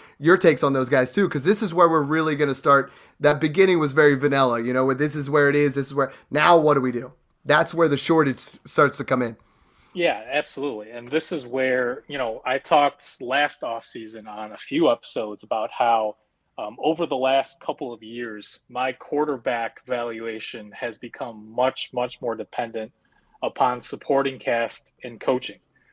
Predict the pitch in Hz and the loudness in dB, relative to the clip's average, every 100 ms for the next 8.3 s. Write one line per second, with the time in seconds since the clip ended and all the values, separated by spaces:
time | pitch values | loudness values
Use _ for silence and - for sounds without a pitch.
0 | _ 113 107 107 120 - - 135 135 127 | _ -6 -6 -6 -10 -8 2 4 4 0
1 | - 120 135 127 113 104 120 123 117 120 | -8 -4 -2 -2 -4 -6 -2 -2 -4 -10
2 | 113 113 107 - 143 139 117 113 110 107 | -12 -16 -18 -4 0 0 0 -4 -4 -4
3 | - _ _ _ - 127 - 156 135 110 | -8 _ _ _ -16 -16 -14 -6 -6 -6
4 | - 190 202 170 - 117 - 147 131 123 | -6 -2 0 0 -2 -14 -2 0 0 -2
5 | - 147 139 123 123 - 127 131 117 113 | -10 -8 -6 -6 -6 -8 -8 -8 -8 -8
6 | 120 120 - 120 - 104 - 131 131 131 | -8 -8 -12 -16 -16 -18 -8 -6 -6 -8
7 | 131 123 117 123 _ - 110 - - 147 | -4 -4 -4 -10 _ -16 -14 -6 0 0
8 | 139 135 - | 0 -6 -12